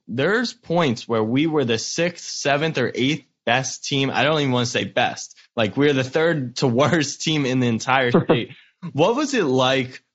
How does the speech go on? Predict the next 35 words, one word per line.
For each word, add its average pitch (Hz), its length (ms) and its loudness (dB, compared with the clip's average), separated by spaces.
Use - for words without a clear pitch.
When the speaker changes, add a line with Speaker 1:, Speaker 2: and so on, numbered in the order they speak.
Speaker 1:
playing 151 280 2
against 139 380 -2
Texas? 123 420 0
Do 131 100 -8
you 131 80 0
still 208 240 0
consider 151 720 0
us 127 360 -2
to 131 120 -4
be, 120 460 0
like, 110 280 0
a 120 180 0
really 143 600 2
big 131 340 -2
program, 151 600 0
or 147 220 2
is 139 100 -2
it 143 100 0
really 165 280 2
just 190 220 -4
the 165 120 0
alumni 127 680 2
who 120 140 -2
carry 127 440 0
it 123 80 -2
and 113 220 0
the 110 40 0
media 120 480 2
who 113 220 -4
throw 117 460 0
us - 100 -4
on 107 160 -2
T 98 160 -8
V? 95 220 -4
Speaker 2:
I 135 600 0